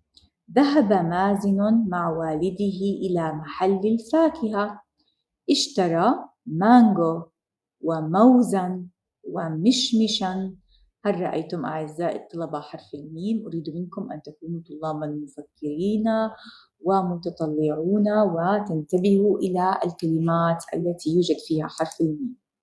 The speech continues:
هنا في ورقة العمل هذه سوف تقومون أعزائي الطلبة بتلوين حرف الميم،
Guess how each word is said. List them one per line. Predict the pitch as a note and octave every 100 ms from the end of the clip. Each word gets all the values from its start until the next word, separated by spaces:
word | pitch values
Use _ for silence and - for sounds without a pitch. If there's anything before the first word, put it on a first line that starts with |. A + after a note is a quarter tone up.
| _ _ _ _ _ B3+
هنا | A#3+ A3+
في | A3+ G3
ورقة | F3 F3 F3 -
العمل | - E3+ F3 D#3+
هذه | E3 F#3 G#3 A#3+ A#3
سوف | F3 E3
تقومون | D#3 D3+ - D3+ E3 E3
أعزائي | - D#3+ D#3 - F3 -
الطلبة | - - G3+ G#3 B3+ F#4 - - _ _ - - _ -
بتلوين | G#3+ E3 F3+ D#3 D3+ G3 B3 A3+ F3+
حرف | - G#3+ B3 -
الميم، | G3 E3+ E3 E3 D#3+ G3+ D4 -